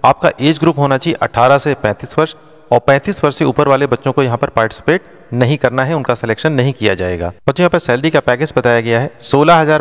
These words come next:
पाँच सौ रुपये सीटीसी मंथली, in hand सैलरी होने वाली है चौदह हजार चार सौ रुपये for technical और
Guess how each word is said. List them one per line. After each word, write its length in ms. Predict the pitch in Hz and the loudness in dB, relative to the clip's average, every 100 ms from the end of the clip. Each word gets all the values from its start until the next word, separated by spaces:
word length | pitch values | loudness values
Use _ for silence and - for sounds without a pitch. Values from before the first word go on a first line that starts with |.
| - | 0
पाँच 220 | 135 147 | -2 0
सौ 80 | 147 | 0
रुपये 300 | 139 151 160 - | 0 -2 -2 -4
सीटीसी 460 | 131 123 143 156 | -6 -2 -2 -2
मंथली, 440 | 135 113 107 143 165 - - | -2 -2 -4 -10 -10 -12 -4
in 100 | 139 | -2
hand 200 | 139 170 | 2 0
सैलरी 260 | 165 143 160 | 0 0 0
होने 220 | 143 139 | 0 2
वाली 240 | 139 135 147 | 2 2 0
है 100 | 151 | -2
चौदह 380 | - 131 139 151 | 0 2 4 2
हजार 240 | 147 147 | 4 0
चार 220 | - 143 | 2 0
सौ 120 | 139 143 | 0 -4
रुपये 240 | - 160 - - - | -2 -2 -6 -8 2
for 200 | 143 135 - - | 4 4 0 -6
technical 460 | 110 - 123 151 180 - - - - - - | -6 -2 0 2 0 -8 -20 -20 -20 -14 0
और 180 | 120 | 2